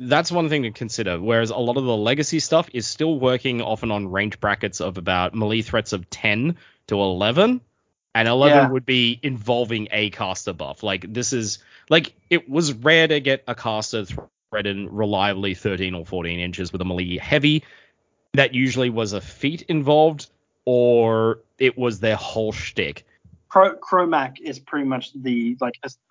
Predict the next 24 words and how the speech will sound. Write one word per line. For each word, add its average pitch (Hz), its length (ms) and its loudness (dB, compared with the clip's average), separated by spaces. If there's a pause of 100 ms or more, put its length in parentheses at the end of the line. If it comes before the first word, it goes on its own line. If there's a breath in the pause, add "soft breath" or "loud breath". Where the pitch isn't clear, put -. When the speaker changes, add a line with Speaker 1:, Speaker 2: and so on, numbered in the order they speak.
(200)
Speaker 2:
as 135 100 -4
far 143 140 4
as 127 80 0
I 123 80 0
can 123 100 -12
think, 117 220 -10
the, 123 180 -4
the 131 200 0
limit 127 360 4
of 120 220 2
legacy 113 460 -4
speeds. - 680 -14
Speaker 1:
Uh, 120 560 4
Speaker 2:
Except 120 100 -8
Speaker 1:
there 170 140 6
is 123 140 0
one 123 300 0
very 107 380 0
major 98 440 -6
exception 85 480 -6
to 71 80 -14
that. 71 240 -12 (480)
Speaker 2:
Oh, 127 120 -2
yeah? 196 220 4